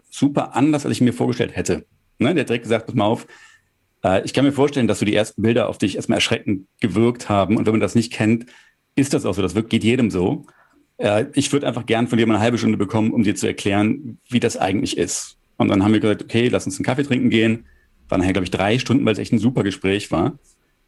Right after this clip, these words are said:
Und wir haben uns im Anschluss darauf verständigt, ich komm mit ins Trainingslager, guck mir das mal, ins Camp, guck mir das mal an,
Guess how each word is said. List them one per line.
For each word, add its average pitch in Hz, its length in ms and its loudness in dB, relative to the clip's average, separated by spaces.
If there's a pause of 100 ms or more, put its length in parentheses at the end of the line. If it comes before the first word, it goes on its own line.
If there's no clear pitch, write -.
(260)
Und 107 240 2
wir 104 80 4
haben 113 100 4
uns 123 100 2
im 123 60 0
Anschluss 123 260 0
darauf 113 160 -2
verständigt, 117 440 0
ich - 100 -10
komm 107 140 -2
mit 117 100 -2
ins - 100 -4
Trainingslager, 143 600 2
guck - 180 -4
mir - 60 -2
das - 140 -2
mal, 117 180 2
ins 85 180 -4
Camp, 135 320 0
guck - 140 -4
mir 101 60 2
das 90 120 -2
mal 92 100 2
an, 117 300 2